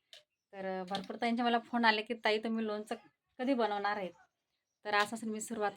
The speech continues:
करणार आहे आणि तुम्हाला जर लोणचं लागत असेल, तर मला WhatsApp-वरती मेसेज टाका, तुम्हाला घ-, कुरिअरने घरपोच मिळेल. आणि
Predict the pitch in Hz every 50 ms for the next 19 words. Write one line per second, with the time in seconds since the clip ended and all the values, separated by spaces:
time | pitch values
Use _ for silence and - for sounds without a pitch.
0 | - - 214 185 190 202 208 214 214 214 214 202 208 202 196 196 190 190 151 143
1 | - - _ - 220 214 214 214 214 196 208 214 208 202 202 202 196 - 214 208
2 | 208 208 - 240 - _ - 196 202 208 214 - 220 220 - 220 226 233 - _
3 | _ _ _ _ _ _ - 214 208 208 202 202 202 202 202 202 190 170 - 202
4 | 196 196 190 190 190 185 190 180 190 196 190 - - 208 190 - 202 208 233 -
5 | _ _ _ _ _ _ _ _ _ _ _ _ 214 214 208 208 196 185 196 208
6 | 202 - _ - 214 214 208 208 208 196 208 208 190 214 202 185 - - 202 196
7 | - 214 208 202 196 196 208 247 240 _ _ _ _ - - _ _ _ _ _
8 | _ _ _ _ _ 202 196 202 202 202 202 202 202 302 202 202